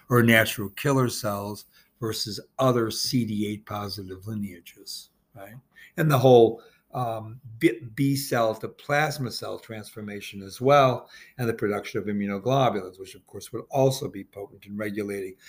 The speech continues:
a, an immune response, right? Either an episodic flare or a chronic immune response, such as an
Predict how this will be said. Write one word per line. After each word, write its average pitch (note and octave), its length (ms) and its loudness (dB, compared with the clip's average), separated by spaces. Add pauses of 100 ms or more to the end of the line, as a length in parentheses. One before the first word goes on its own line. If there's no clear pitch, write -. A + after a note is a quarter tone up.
(400)
a, A2+ 440 6 (480)
an A#2 160 -2
immune C3 440 2
response, - 760 -8
right? A2+ 220 -16 (160)
Either A2+ 260 -6
an A2+ 60 -4
episodic A2 680 -2
flare C#3 600 2 (260)
or G#2 160 -8
a - 60 -14
chronic B2+ 580 -4
immune A2 200 -6
response, G2+ 420 -16
such G2 180 -20
as G2+ 220 -16
an F#2+ 180 -20